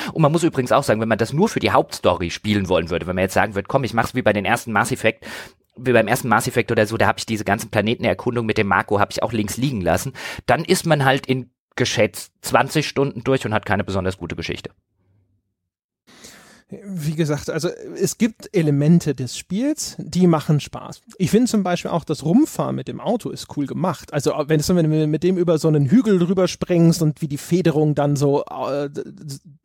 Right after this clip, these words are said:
Speaker 2: dargestellt wird und so, das ist alles sehr befriedigend. Es hat, hat eine teilweise eine technisch sehr schöne Umsetzung, hat ein tolles Lichtmodell mit so verdeckten Lichtquellen und l-, irgendwelchen Lightshafts und sonst was. Da sieht's manchmal wirklich sensationell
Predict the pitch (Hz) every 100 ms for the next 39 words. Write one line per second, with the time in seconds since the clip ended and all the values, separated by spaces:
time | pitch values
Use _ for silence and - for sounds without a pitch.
0 | - 147 156 151 - 147 127 147 143 147
1 | 151 147 190 160 156 147 - 151 165 156
2 | 156 151 - - - 147 - 147 - 135
3 | 170 165 147 - 139 170 196 165 156 151
4 | 135 - 160 165 143 147 135 147 139 151
5 | 160 147 127 131 131 151 - 139 139 147
6 | 143 - 147 139 135 139 139 131 151 135
7 | 131 - - - 147 143 - 160 143 147
8 | - - - 151 143 139 147 156 131 147
9 | 170 147 143 143 151 135 117 143 - 135
10 | 127 - 147 143 151 165 147 135 139 131
11 | 165 - 151 - 139 135 160 147 - 147
12 | 151 143 147 139